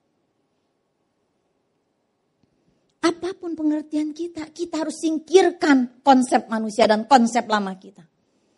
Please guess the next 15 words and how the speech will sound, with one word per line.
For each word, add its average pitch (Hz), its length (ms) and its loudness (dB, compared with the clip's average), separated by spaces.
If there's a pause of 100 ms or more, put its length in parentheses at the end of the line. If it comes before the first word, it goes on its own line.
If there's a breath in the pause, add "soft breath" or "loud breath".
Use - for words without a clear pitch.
(480)
Tapi 359 260 2
yang 330 320 4
pasti 370 480 6
pikiran 320 640 8
Allah 349 420 8
tentang 294 460 6
misi 370 260 0
adalah 311 460 8
urusannya 302 800 8
orang, 311 280 10 (680)
manusia. 294 720 8 (540)
Ulangi 269 320 10
bersama 254 320 6
saya, 240 180 6
manusia. 262 540 6